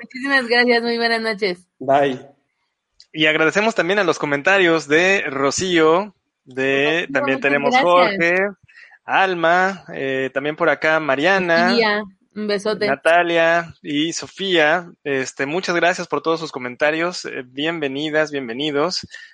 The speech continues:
Speaker 3: aquí a Creadores Digitales y
Speaker 1: Invoquemos.
Speaker 3: ¿qué pasa?
Speaker 1: Invoquemos.
Speaker 3: Invoquemos al, al señor Irán.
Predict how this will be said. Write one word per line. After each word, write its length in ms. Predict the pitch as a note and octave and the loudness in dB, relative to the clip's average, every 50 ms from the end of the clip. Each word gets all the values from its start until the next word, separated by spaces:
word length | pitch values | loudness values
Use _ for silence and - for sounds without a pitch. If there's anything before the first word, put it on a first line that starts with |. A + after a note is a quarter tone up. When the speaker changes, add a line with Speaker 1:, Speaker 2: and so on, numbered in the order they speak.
| _ - | _ -14
Speaker 3:
aquí 240 | A#2 A#2 - G3 G3+ | -14 -6 -2 2 2
a 80 | F3+ - | 2 2
Creadores 300 | F3 D#3+ F3 F#3+ F#3 E3+ | 2 4 4 4 4 2
Digitales 640 | E3 E3 D#3 G3 F#3+ F#3 F#3 F3+ D#3+ - - _ - | -2 -2 0 2 2 4 4 2 0 -2 -8 _ -6
y 540 | F3+ G#3+ G#3+ G3 F#3+ G3 G#3+ G#3+ G#3+ A3+ _ _ _ _ _ _ _ _ _ _ _ _ _ _ _ _ _ | -4 -2 -2 0 0 0 0 -2 -4 -6 _ _ _ _ _ _ _ _ _ _ _ _ _ _ _ _ _
Speaker 1:
Invoquemos. 680 | - A3+ G#3+ A3 G3+ G#3+ G3+ G#3+ A#3 B3 D#4 D#4 C4+ G#3 | -8 -4 -2 2 2 2 4 4 4 4 6 6 4 2
Speaker 3:
¿qué 40 | F#3+ | 0
pasa? 100 | - - - - - - _ _ _ _ _ _ _ _ _ _ _ _ _ _ - - - - - - | 0 -4 -6 -10 -12 -16 _ _ _ _ _ _ _ _ _ _ _ _ _ _ -20 -20 -20 -20 -12 -8
Speaker 1:
Invoquemos. 180 | A3 G#3+ G#3 | -4 0 2
Speaker 3:
Invoquemos 720 | - - D3 D3 A#3 - F3 F3 F3 F#3 F#3 G3 F#3 - | 4 4 4 6 4 4 4 4 4 2 2 2 0 0
al, 460 | - D#3+ D3 C#3 C3+ C3+ C3+ C#3+ - _ - | 0 2 2 2 0 -2 -4 -6 -10 _ -6
al 300 | C#3 C3 B2 B2 B2 A#2+ | -4 -2 -2 -2 -4 -4
señor 240 | - C3+ C3 C#3+ D3 | -6 -4 -4 -2 -2
Irán. 400 | C3+ C3+ C3+ F3 A#3+ B3 G3+ | 0 0 0 -2 -4 -6 -16